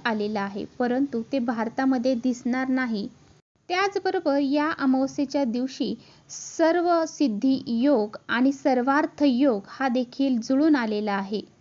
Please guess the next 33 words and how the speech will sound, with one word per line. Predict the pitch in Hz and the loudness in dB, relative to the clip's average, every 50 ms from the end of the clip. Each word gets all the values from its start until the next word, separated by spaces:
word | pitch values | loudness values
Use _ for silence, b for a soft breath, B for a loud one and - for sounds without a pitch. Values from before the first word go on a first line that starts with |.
| _ _ - | _ _ -6
आणि | 254 254 247 240 247 | -4 -2 -2 0 0
या | 254 247 269 | 2 2 2
योगावरती | 330 330 320 302 277 285 277 277 269 277 277 277 - 233 226 254 - - | 2 2 2 2 2 2 2 2 2 0 -2 -2 -2 -2 -2 -2 -4 -4
आपण | 240 233 - 262 254 240 | -6 -4 0 0 0 0
जे | 240 254 | 0 -2
काही | 254 - 247 240 294 349 | -4 -2 -2 0 2 2
उपाय | 339 277 269 - 240 233 233 | 2 2 0 0 -2 -2 -2
करतो, | 233 - 247 254 262 - 220 208 233 | -2 -2 -4 -4 -2 -2 -2 -2 -2
त्याचे | - - 262 254 254 - 277 | -4 -2 -2 -2 0 -2 -2
पूर्ण | 269 - - 269 277 269 262 262 262 - | -4 -2 -2 0 2 4 4 2 2 0
फळ | - 311 262 226 | 0 0 2 2
आपल्याला | 220 226 - 254 247 240 233 226 226 | 0 -2 -4 -2 -2 0 0 0 0
नक्कीच | 233 240 240 240 240 - - - 330 | 0 0 -2 -2 -4 -6 -4 -4 -4
प्राप्त | 320 - - 269 233 226 - - - 285 - | -4 -2 -2 -2 -2 -2 -2 -4 -4 -2 -2
होते. | - 208 196 - 190 202 - _ _ _ _ _ _ | -2 -4 -4 -4 -6 -8 -8 _ _ _ _ _ _
पितृपक्षामध्ये | - 302 - - 403 415 403 392 381 - - 359 339 320 339 302 311 311 320 | -6 -4 0 2 2 2 2 2 0 0 0 0 2 4 4 4 4 2 0
शेवटच्या | 311 - 311 285 277 269 277 277 - 302 285 | 0 0 2 2 2 2 2 2 2 0 2
दिवशी | 240 269 269 302 294 - 294 233 240 240 | 2 2 0 0 0 0 -2 -2 -2 -2
सर्व | - - 277 285 302 311 | -2 0 0 2 2 0
पित्री | 302 320 294 - 311 320 | 0 -2 -4 -2 -2 0
अमावस्या | 302 269 247 254 254 262 262 - 254 254 | 0 2 2 0 0 -2 0 0 0 2
ही | 262 269 285 - - 233 | 2 0 0 0 0 -2
येत | 233 220 - | -2 -2 -2
असते | 196 214 220 - - 208 - | -4 -6 -6 -6 -8 -8 -6
आणि | - 214 240 240 | -4 -2 -2 -2
त्याच्या | 240 262 247 247 262 240 | -2 -2 -2 -2 -2 -2
दुसऱ्या | 233 254 247 - 262 254 269 | -2 -2 -2 -2 0 0 0
दिवशी | 247 254 262 285 - 269 226 240 | 0 -2 -2 -2 -2 -4 -4 -4
शारदीय | 240 - 285 262 262 254 247 302 330 | -4 -2 0 0 0 0 0 0 2
नवरात्र | 330 311 269 254 254 254 254 254 254 226 | 2 2 2 2 2 0 0 0 -2 -2
हे | 220 233 247 269 | -2 0 0 0
चालू | 277 277 - 240 208 214 214 214 | 0 0 -2 -2 0 0 -2 -4
होते. | 208 214 202 - 214 | -4 -6 -6 -4 -6